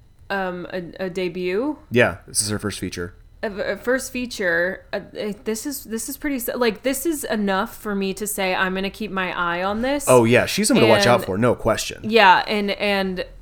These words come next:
Speaker 1: the next film that comes out with her name on it, I will s-, I will be in that line to see
Speaker 2: She's
Speaker 1: it.
Speaker 2: bookmarked on I M D B for me already. I'm ready for,
Speaker 1: Yeah, yeah, yeah.
Speaker 2: I'm ready for her next attempt. And it's, you know, not everybody can be like fucking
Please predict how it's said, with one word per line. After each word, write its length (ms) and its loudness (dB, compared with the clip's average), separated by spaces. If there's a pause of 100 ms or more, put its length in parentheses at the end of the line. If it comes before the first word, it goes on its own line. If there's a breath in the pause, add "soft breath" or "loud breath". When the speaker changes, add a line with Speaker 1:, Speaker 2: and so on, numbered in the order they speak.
(100)
Speaker 1:
the 200 0
next 340 2
film 480 0 (100)
that 520 -2
comes 320 -8
out 420 4
with 460 -4 (120)
her 240 -4
name 240 -2
on 180 0
it, 300 2
I 120 2
will 120 0
s-, 300 -8
I 160 0
will 180 0
be 440 -2 (140)
in 220 -6
that 200 0
line 240 -2
to 140 -14
see 160 -6
Speaker 2:
She's 180 0
Speaker 1:
it. 60 -10
Speaker 2:
bookmarked 460 0
on 80 0
I 120 0
M 80 -2
D 140 -2
B 140 -4
for 120 -10
me 100 -8
already. 380 -8
I'm 240 -4
ready 280 -2
for, 100 -12
Speaker 1:
Yeah, 120 0
yeah, 200 0
yeah. 140 0
Speaker 2:
I'm 120 2
ready 140 6
for 120 0
her 100 0
next 260 -4
attempt. 440 -14 (600 soft breath)
And 100 4
it's, 220 2
you 80 4
know, 80 4
not 220 2
everybody 260 2
can 160 -2
be 260 4
like 400 -4
fucking 600 -4